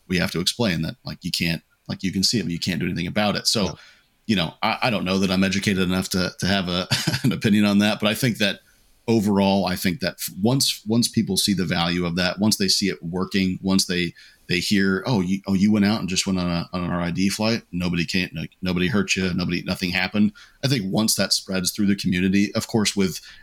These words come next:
Speaker 1: outreach and education from, from folks that, that have a say or, or at least a following, um, I think it'll, I think it'll pick up naturally. But I think there are gonna be,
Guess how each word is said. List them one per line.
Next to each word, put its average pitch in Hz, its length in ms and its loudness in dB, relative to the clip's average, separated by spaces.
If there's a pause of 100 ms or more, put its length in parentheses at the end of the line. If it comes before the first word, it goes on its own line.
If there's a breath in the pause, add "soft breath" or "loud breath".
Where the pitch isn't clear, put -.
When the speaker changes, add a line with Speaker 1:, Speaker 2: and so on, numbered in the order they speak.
Speaker 1:
outreach 95 380 0
and 92 100 -2
education 85 600 -2
from, 85 340 -2
from 82 220 -6
folks 82 300 -4
that, 85 180 -6 (520 soft breath)
that 82 100 -6
have 82 160 -2
a - 60 -4
say 87 360 0
or, 82 240 -4
or 82 180 -4
at 80 60 -4
least 85 200 -4
a 85 40 -8
following, 85 720 -2
um, 80 380 -6
I 104 100 0
think 101 180 -2
it'll, 85 160 -4 (100)
I 92 100 -4
think 90 140 -4
it'll - 80 -6
pick - 160 -6
up - 140 -10
naturally. 104 460 0
But 104 140 -2
I 107 60 -2
think 95 200 -2
there 90 120 -2
are 87 120 0
gonna 87 160 -2
be, 85 400 2